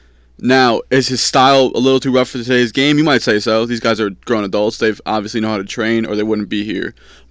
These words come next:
But at the same time, he's taking over an organization that has no foundation, that has no roots, and that has owners really upset that they fired the last regime twice. So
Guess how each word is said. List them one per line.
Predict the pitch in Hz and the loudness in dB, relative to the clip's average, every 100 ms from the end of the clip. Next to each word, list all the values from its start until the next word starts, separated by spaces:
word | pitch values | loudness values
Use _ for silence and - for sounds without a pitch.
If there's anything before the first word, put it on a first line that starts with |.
| - | 0
But | 139 - | 2 2
at | |
the | - | 0
same | 165 151 | 2 2
time, | 151 156 139 127 - | 2 0 2 0 -4
he's | 120 131 | -6 -2
taking | 147 127 131 | 0 0 2
over | 127 | 2
an | 120 | 2
organization | 107 123 123 110 123 127 139 | 2 2 2 2 2 0 0
that | 98 113 | -2 0
has | 127 139 120 | 2 2 2
no | 117 120 | 2 2
foundation, | 123 110 101 92 107 101 110 - - | 0 -2 0 -2 -2 -6 -6 -10 -12
that | - 110 | -8 0
has | 131 139 | 2 2
no | 117 123 107 | 2 0 2
roots, | 120 131 - - | 2 2 -2 -4
and | 117 | -2
that | 117 | 0
has | 123 110 | -2 -2
owners | 123 156 135 123 - - - | -2 0 2 0 -4 -20 -8
really | 98 165 160 | 2 4 6
upset | 131 - 123 120 | 4 2 2 2
that | 113 | 0
they | 120 | 0
fired | 127 131 123 | 2 2 2
the | |
last | 123 120 | 2 0
regime | 123 113 120 | 0 -2 -2
twice. | 117 120 - - | -2 -2 -2 -6
So | - - 117 110 107 | -12 -4 0 0 0